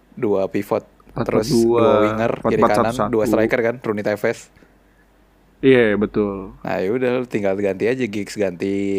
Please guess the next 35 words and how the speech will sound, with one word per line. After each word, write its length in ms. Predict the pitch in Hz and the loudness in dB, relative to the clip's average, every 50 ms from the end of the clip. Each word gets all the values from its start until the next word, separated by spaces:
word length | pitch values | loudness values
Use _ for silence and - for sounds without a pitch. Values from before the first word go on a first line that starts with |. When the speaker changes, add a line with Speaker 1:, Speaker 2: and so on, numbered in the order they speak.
| 95 95 | -2 -2
Speaker 1:
Run-, 280 | 98 98 104 117 127 - | -2 -2 -4 -4 -4 -6
apa, 360 | - 113 - - 127 127 127 | -8 -6 -2 -2 -2 -2 -2
Nani, 560 | 117 107 110 123 131 131 131 135 131 131 131 - _ _ - - - _ _ _ _ | -2 -2 -4 -4 -4 -4 -4 -4 -4 -4 -6 -10 _ _ -20 -20 -20 _ _ _ _
terus 300 | - - 107 101 98 95 - 101 85 87 | -8 -6 -4 -4 -4 -4 -6 -8 -8 -6
siapa 260 | 85 - 95 92 - | -4 -4 -4 -2 -2
lagi, 280 | 101 101 104 107 107 104 | -2 -2 -2 -2 -2 -2
Ronaldo 220 | 104 107 - 127 123 | 0 0 0 2 2
Speaker 2:
Ah, 140 | 120 120 120 | 2 4 4
Speaker 1:
ganti 100 | 113 110 | 4 4
Speaker 2:
benar-benar. 300 | 110 110 110 107 104 101 101 | 4 4 4 4 4 2 2
Speaker 1:
Jisung 300 | 98 - 143 127 123 123 | 0 0 0 0 0 0
ya 160 | 123 120 120 | 0 0 0
kan. 160 | 120 127 135 135 135 | 0 -2 -2 -4 -10
<laughs> 40 | - _ - - - _ _ _ _ _ _ _ - - - - 165 - - - - - - - - - - - - 320 311 - | -16 _ -20 -20 -20 _ _ _ _ _ _ _ -6 -4 -2 -2 0 -2 -2 -6 -8 -14 -16 -16 -18 -18 -16 -16 -14 -14 -8 -4
Speaker 2:
Iya, 160 | 127 113 104 | -2 -2 0
Jisung 60 | 101 - 110 107 110 | 2 2 2 2 2
Speaker 1:
Tengahnya 80 | 117 127 | 4 4
Speaker 2:
aja, 60 | 147 | 4
Speaker 1:
ya 120 | 127 120 127 | 4 4 4
udah 80 | 147 | 4
Speaker 2:
Jisung 160 | 135 120 139 123 | 4 4 4 4
aja 100 | 135 175 | 6 6
Speaker 1:
puter-puter 220 | 196 - 143 143 151 | 6 6 6 6 6
Speaker 2:
jago. 60 | 127 | 6
Speaker 1:
aja 120 | 143 165 175 | 6 4 4
gitu 180 | 165 175 175 170 | 2 2 0 2
kan. 160 | 143 151 165 165 | 2 2 0 0
<laughs> 760 | - - 208 - 302 392 - - - - - - - 508 494 _ - - - - - - - - - - _ _ _ - - - - - - _ _ _ _ - | -2 -4 -6 -6 -6 -8 -8 -12 -10 -10 -10 -8 -8 -10 -10 _ -16 -18 -16 -14 -14 -16 -16 -20 -20 -20 _ _ _ -20 -20 -20 -20 -20 -20 _ _ _ _ -6
Nah, 160 | - 120 110 | -2 -2 -2
cuman 460 | 104 - 120 117 139 180 180 170 - - _ _ _ _ _ _ _ _ _ _ _ - | -2 -2 -2 0 0 -2 -2 -4 -12 -14 _ _ _ _ _ _ _ _ _ _ _ -4
ya 140 | - 110 | -4 -2
balik 300 | 104 104 104 101 104 104 | 0 0 0 0 0 -2
lagi 240 | - 117 135 143 156 | 0 0 0 0 -2
sih, 400 | 151 - - 151 135 131 - - _ _ _ _ _ _ _ _ _ - | -4 -2 -2 -2 -2 -2 -4 -8 _ _ _ _ _ _ _ _ _ -14
kekurangan 1080 | - - 104 - 110 107 104 101 98 101 104 101 101 104 104 104 104 104 104 101 104 | -6 -6 -4 -2 0 0 2 0 0 0 0 -2 0 -2 -2 -4 -8 -8 -10 -10 -12